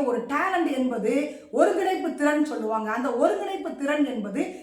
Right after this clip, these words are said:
தமிழக வெற்றி கழகத்துக்கு இல்லை. அதனாலதான் முதிர்ச்சியின்மை நான் சொல்றேன். அதுவும் நீங்க நினைக்கிற மாதிரி இது சினிமா ஷூட்டிங் கிடையாது. நாலு படம் நடிச்சீங்களா, இருநூத்தம்பது கோடி ரூபாய் ஒரு படத்துக்கு வாங்குறீங்க, அக்ரிமெண்ட் சைன் போடுறீங்க, நடிச்சீங்க,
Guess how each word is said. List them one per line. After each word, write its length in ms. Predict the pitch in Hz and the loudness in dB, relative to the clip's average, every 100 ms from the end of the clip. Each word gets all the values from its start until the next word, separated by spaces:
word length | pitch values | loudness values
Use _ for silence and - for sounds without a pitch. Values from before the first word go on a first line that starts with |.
| - | -6
தமிழக 380 | 240 277 359 330 | 0 2 4 2
வெற்றி 260 | 254 285 | 0 -4
கழகத்துக்கு 500 | 254 233 226 285 262 240 | -2 -4 -4 -6 -4 -4
இல்லை. 140 | 240 | -2
அதனாலதான் 460 | 226 240 247 403 285 | -4 -2 0 2 2
முதிர்ச்சியின்மை 560 | 302 302 311 254 262 294 | 0 -2 -2 -2 0 -2
நான் 240 | 214 - | -2 -6
சொல்றேன். 340 | 208 208 214 - - _ _ _ | -8 -6 -6 -10 -20 _ _ _
அதுவும் 500 | - 302 392 370 427 | 2 4 6 6 6
நீங்க 280 | 285 427 427 | 6 6 4
நினைக்கிற 400 | 339 359 453 - 330 | 6 6 4 4 4
மாதிரி 300 | 330 330 339 | 4 2 2
இது 140 | 277 269 | 2 0
சினிமா 300 | 381 480 466 | 0 2 4
ஷூட்டிங் 400 | - 330 262 262 240 | 4 0 0 0 2
கிடையாது. 280 | 214 185 180 220 | 0 -2 -2 0
நாலு 180 | 247 226 | 0 2
படம் 300 | 294 427 311 | 2 2 2
நடிச்சீங்களா, 480 | 294 320 247 247 254 - - - | 0 -2 -2 0 0 -2 -8 -6
இருநூத்தம்பது 540 | 254 320 302 262 240 - | 0 2 2 2 2 2
கோடி 160 | 285 | 2
ரூபாய் 200 | 403 403 | 6 6
ஒரு 100 | 277 262 | 4 2
படத்துக்கு 400 | 302 294 269 254 | 2 2 2 2
வாங்குறீங்க, 380 | 269 254 247 - - - - 233 | 2 2 2 0 -4 -14 -12 -2
அக்ரிமெண்ட் 460 | 349 427 415 320 | 0 2 2 2
சைன் 240 | 302 330 302 | 2 2 2
போடுறீங்க, 280 | 294 269 233 | 2 0 0
நடிச்சீங்க, 380 | 254 294 381 403 | 0 0 -2 -2